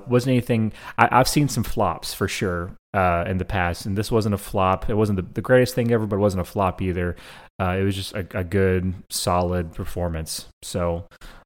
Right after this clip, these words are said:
um, yeah, do with that what you, what you will. The other thing I wanna bring up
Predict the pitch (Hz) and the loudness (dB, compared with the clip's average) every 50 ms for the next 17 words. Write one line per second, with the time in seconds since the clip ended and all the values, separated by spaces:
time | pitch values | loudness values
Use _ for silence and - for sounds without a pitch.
0 | _ _ - 95 87 85 82 85 85 90 101 - - _ _ _ - 110 120 143 | _ _ -10 -8 -6 -6 -4 -6 -6 -8 -10 -12 -16 _ _ _ -4 0 0 2
1 | 135 110 98 - - 113 110 131 143 139 135 - 147 127 131 135 127 - - 120 | 0 0 -2 -6 -8 -2 2 4 4 4 4 2 2 2 4 2 0 0 0 0
2 | 123 120 - - 101 98 104 113 123 131 - - - - - - - - - - | 0 0 0 0 2 2 2 2 2 0 -4 -12 -18 -18 -18 -18 -18 -18 -18 -20
3 | _ _ _ _ _ _ - 120 110 107 120 147 180 196 190 143 113 - - 101 | _ _ _ _ _ _ -6 0 4 6 8 8 8 8 8 6 4 4 2 0
4 | 92 87 90 92 95 - - 104 101 95 90 90 92 92 92 90 90 87 87 92 | 0 0 -2 -2 -4 -4 -2 0 0 0 0 0 0 0 0 0 0 0 -2 -2
5 | - - | -4 -4